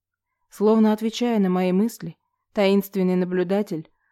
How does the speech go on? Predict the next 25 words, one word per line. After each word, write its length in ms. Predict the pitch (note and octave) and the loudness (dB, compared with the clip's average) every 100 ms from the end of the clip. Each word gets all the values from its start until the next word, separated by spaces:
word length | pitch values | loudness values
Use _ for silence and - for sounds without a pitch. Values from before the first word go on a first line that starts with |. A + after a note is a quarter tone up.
| _ | _
решает 600 | G3 E3+ E3 F3+ E3 E3 E3+ | -2 0 0 -4 -4 -4 -4
выдать 320 | G3+ E3+ D#3 | -4 -4 -10
свое 320 | D#3+ D3+ D#3 | -8 -4 -4
присутствие. 800 | D#3+ E3+ F3 D#3 - D#3 D#3 D#3 _ _ _ _ _ | -6 -8 -8 -10 -12 -18 -18 -20 _ _ _ _ _
Открывает 560 | - - D#4+ A#3+ F#3+ D#3 | -12 -6 -2 2 0 0
двери 320 | D#3 G#3 A3 | -2 0 0
и 60 | D#3 | -2
заходит 440 | D#3 - G#3+ E3+ | -6 -6 -6 -6
в 60 | - | -10
спортивный 520 | - D3+ - E3 D3+ | -10 -8 -6 -6 -6
зал. 300 | C#3+ C#3+ C#3+ _ _ _ _ _ _ _ - | -6 -8 -8 _ _ _ _ _ _ _ -6
Узнаю 480 | F3+ E3 F3 D#3+ F3 | -4 -2 0 0 0
его 340 | F3 D3+ D3+ - | -2 -4 -10 -12
и 140 | G3 F#3 | -4 -4
с 80 | D#3+ | -2
досадой 480 | E3+ - D#3+ D3+ | -6 -4 -4 -4
понимаю, 480 | D3 D#3 D#3 F3 E3 | -2 -2 -2 -2 -4
что 220 | D#3 E3 | -6 -6
руки 220 | D#3 D#3 D3+ | -4 -6 -12
холодеют 680 | - D#3+ D#3 F3+ E3 C#3+ - _ _ _ _ | -6 -4 -4 -4 -6 -8 -18 _ _ _ _
и 80 | G3+ | -10
покрываются 640 | F#3 E3 E3 D#3+ D#3 - | -10 -6 -4 -4 -6 -4
мурашками. 680 | E3 D#3+ D#3 - - D#3+ - _ _ _ _ _ _ - | -4 -4 -6 -10 -18 -18 -20 _ _ _ _ _ _ -8
Высокий, 600 | G3+ G#3 G#3 A3 G#3 E3+ | 0 0 2 -2 -2 -6
широкоплечий, 920 | - F3 E3+ F3 F#3 F#3+ F#3 - D#3+ | -8 -8 -6 -8 -2 -2 -2 -6 -16